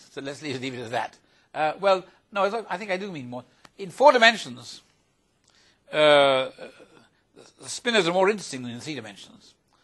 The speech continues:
And so going, going backwards, uh, well, I'll say more about that later. And so self-duality, I mentioned Penrose's theory. Self-duality will be a very important role, both in gauge field and in Riemannian geometry. So these are the kind of ingredients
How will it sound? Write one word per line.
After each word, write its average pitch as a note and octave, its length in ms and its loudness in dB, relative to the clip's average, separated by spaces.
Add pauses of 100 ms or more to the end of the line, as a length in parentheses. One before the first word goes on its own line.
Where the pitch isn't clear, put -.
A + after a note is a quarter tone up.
(260)
And D#3 340 -6 (220)
so D3+ 220 -6
going, F#3 260 -4 (120)
going F3 200 -4
backwards, D3 500 -2 (500)
uh, C#3+ 280 -4
well, C#3+ 280 -2 (600)
I'll E3 140 -6
say C#3+ 120 -10
more B2+ 140 -10
about A2+ 180 -10
that G#2+ 140 -18
later. - 100 -20 (320)
And E3+ 220 -12
so G#3+ 220 2
self-duality, A3 760 6
I F3 120 2
mentioned E3+ 420 -8 (360)
Penrose's D#3+ 440 -2
theory. D3+ 240 -4
Self-duality F3+ 580 0
will D#3 120 -6
be D3+ 140 -8
a - 20 -10
very D#3 160 -4
important C#3 440 -12
role, D3 380 0 (280)
both E3+ 260 -4
in C3 140 -14
gauge D#3 200 -4
field D3 340 -6
and C#3+ 220 -8
in C3 100 -10
Riemannian B2+ 340 -8
geometry. A#2 420 -4 (580)
So - 140 -12
these C4 140 -2
are A3 40 -8
the G#3 60 -10
kind G#3+ 160 2
of F3+ 40 0
ingredients D#3 760 -2